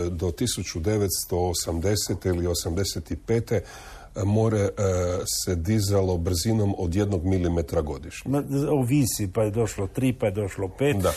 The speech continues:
Speaker 2: i sad oscilira negdje oko šest. Ali taj dio koji si opisao da imamo problem sa ugljičnim dioksidom, sad se morska voda toliko zagrijala da ispušta ugljični dioksid koji je apsorbirala.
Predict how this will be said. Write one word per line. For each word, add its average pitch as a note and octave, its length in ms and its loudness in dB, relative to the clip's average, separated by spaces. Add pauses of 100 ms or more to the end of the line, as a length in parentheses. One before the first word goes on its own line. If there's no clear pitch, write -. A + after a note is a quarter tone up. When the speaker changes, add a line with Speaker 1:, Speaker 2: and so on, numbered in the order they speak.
(160)
Speaker 2:
i B2 160 2
sad B2 240 2
oscilira A#2 640 0
negdje A2 380 0
oko G#2 300 0
šest. G#2 580 -2 (320)
Ali G2+ 280 0
taj C#3 320 2
dio G#2+ 380 0
koji F#2+ 300 -6
si G#2+ 280 -2
opisao A#2 500 0
da G#2 120 -4
imamo B2 180 2
problem A2 420 0
sa A#2 160 0
ugljičnim G#2+ 500 -2
dioksidom, F2 600 -2 (300)
sad B2 300 0
se A2+ 100 2
morska A#2+ 600 2
voda F#2 640 -2 (340)
toliko A2+ 540 2 (180)
zagrijala G2+ 720 2
da A2 200 2
ispušta A#2 800 0
ugljični A2 520 -2
dioksid G2 560 -2
koji F#2+ 160 0
je F2+ 40 2
apsorbirala. - 920 -10